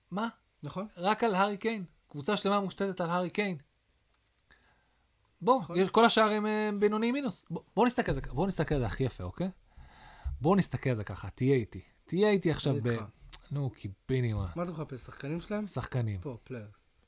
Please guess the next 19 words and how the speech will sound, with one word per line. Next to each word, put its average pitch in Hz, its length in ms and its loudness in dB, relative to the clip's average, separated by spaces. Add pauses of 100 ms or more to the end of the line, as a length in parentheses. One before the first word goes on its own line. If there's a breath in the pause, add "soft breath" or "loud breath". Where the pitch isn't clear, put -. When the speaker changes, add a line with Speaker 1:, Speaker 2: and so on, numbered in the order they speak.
(480)
Speaker 1:
אבל 117 140 -2
זה 131 120 2
לא 170 100 4
מסודר 170 320 2
לפי 165 240 0
הזה, 139 360 2
אוקיי. 113 260 -2 (400 loud breath)
שחקנים 220 380 4
שהולכים 214 340 4
למונדיאל. 165 520 8 (260)
סון, 226 460 8 (100)
קיין. 139 340 8 (300)
רישרליסון, 190 840 10 (100)
חדש. 139 440 4
קולוסבסקי, 175 720 4
גם. 143 220 6 (580 loud breath)
פריסיץ', 196 640 6
Speaker 2:
בטח. 139 420 -6
Speaker 1:
בטח. 127 420 0